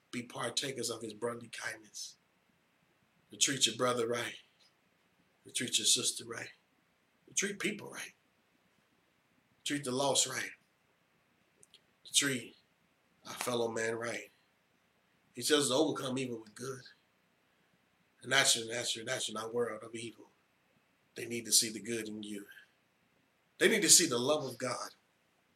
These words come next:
in each of us today. He says to brotherly kindness, charity, which is love. Back to what we say, which is love. The church today, his divine power today, his divine, divine nature.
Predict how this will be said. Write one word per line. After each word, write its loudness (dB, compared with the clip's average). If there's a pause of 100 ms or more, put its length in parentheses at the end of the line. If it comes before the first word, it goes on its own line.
(500)
in -8
each -2
of -2
us 2
today. -6 (1160)
He -6
says 10
to 6
brotherly 8
kindness, 8
charity, 4
which -2
is -2
love. -4
Back -10
to -14
what -14
we -10
say, -2 (1040)
which -4
is -2
love. -8 (1400)
The -8
church 2
today, 2
his -2
divine -4 (180)
power -2
today, -6
his -8
divine, -8 (320)
divine -8
nature. 0